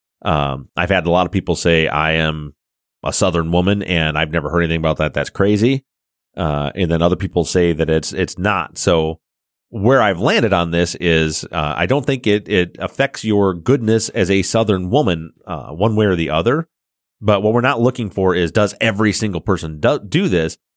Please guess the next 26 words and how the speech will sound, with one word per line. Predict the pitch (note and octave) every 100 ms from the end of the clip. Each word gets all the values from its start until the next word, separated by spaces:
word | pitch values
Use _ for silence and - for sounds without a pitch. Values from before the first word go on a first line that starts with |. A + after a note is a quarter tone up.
| _ _
But | G2 G#2+
is | C3+ D#3 C3
it | B2+ A2+
a | A2
practice | - G2+ G2 G2 F2
that | F#2 E2+
some | F2+ E2
people | E2+ E2+ D#2+
do? | F#2+ G2 - -
Like, | D#2+
does | D#2+ G2
it | F2+
make | E2 -
sense | F2+ E2+
that | -
Agnes | C#2+ D2 D#2
would | D2
have | C#2
done | G2 E2
that? | C2 - _ _ _ _ _ -
And | F#2
what | F2
Brianna | F2 A2+ F3
wrote | A2 F#2
in | F#2
was | F2 E2+ D#2